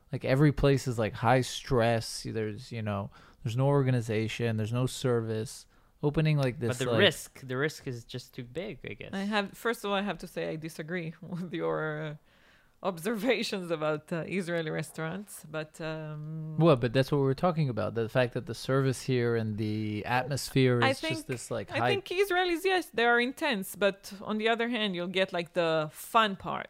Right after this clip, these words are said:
Speaker 3: I mean, of
Speaker 1: Ah.
Speaker 3: course, it won't be as polite and polished as, um, like, if you go to one of the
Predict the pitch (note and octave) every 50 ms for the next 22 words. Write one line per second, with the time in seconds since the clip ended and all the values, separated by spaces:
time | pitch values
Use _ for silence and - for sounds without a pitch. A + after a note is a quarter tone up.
0 | _ _ - F#3+ F#3+ F#3+ F3+ F3+ - - - - - G#2 F#3+ B3 B3 B3 A#3+ -
1 | A#3 G#3+ - - A3 A3 G#3+ G#3 F#3 F#3+ G#3+ G#3 G3+ G3 G3 G3 - - F#3 F#3+
2 | F3+ F3 E3 D#3 - - - F3+ F3+ F#3 F3+ F3+ F3+ F3 F3+ F3+ F3+ F3+ F3+ F3
3 | - D#3+ F3+ F3 - - - F#3 F3+ F3 D#3+ D#3 C#3 C#3 D#3+ - - - - D#3+
4 | E3 D#3 C#3+ D#3+ E3+ D#3+ E3 E3+ D#3+ D3+ D3+ D3+ D3+ D3+ D3+ F3 E3 E3 - -
5 | - - F3 - E3 F3 F3 E3 D#3+ - - - - E3 D#3+ E3 E3 D#3+ D#3+ D#3
6 | D3 D#3+ D#3+ D#3+ D#3 D#3